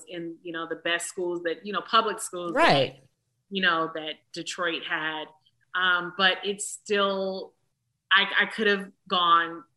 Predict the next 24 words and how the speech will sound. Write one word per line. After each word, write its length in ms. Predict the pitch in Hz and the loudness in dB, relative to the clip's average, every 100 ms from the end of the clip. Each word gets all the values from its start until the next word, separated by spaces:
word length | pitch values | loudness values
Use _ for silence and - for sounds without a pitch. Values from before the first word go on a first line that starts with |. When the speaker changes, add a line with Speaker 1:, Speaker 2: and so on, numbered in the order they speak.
| _ | _
Speaker 1:
the 100 | 185 | -8
professional 640 | 165 180 - 196 202 226 226 | -4 -6 -2 -2 0 2 6
route 440 | 226 226 233 240 - _ _ _ _ _ _ _ _ _ - | 8 8 6 2 -8 _ _ _ _ _ _ _ _ _ 0
or 400 | 226 214 208 202 | 4 8 8 8
the 200 | 190 - | 6 0
entertainment, 560 | 196 202 185 190 180 185 | -2 -2 -2 -4 -4 -8
because 180 | 196 190 | -2 4
I 60 | 165 | 4
actually 240 | 202 - | 4 0
loved 360 | 180 175 175 160 | 0 2 2 0
both. 380 | 165 160 208 277 - | -2 -2 -2 -6 -10
Speaker 2:
Mm-hmm. 200 | 175 175 | -14 -2
Speaker 1:
And 160 | 180 196 | 2 4
I 140 | 185 185 190 | 4 2 -8
ended 200 | 180 180 | -6 2
up 300 | 175 175 170 - - | 4 4 0 -14 -6
being 280 | 226 262 | -2 -2
in 100 | 262 | -2
entertainment, 680 | 214 196 196 190 180 175 165 | -2 -4 -6 -6 -6 -4 -6
and 100 | 170 | -6
whatever 400 | 180 190 196 208 | -2 2 2 2
that 320 | 196 180 175 - | 4 6 4 4
drive 440 | 180 165 175 190 | 4 6 4 2
was, 280 | 196 196 196 | 0 0 0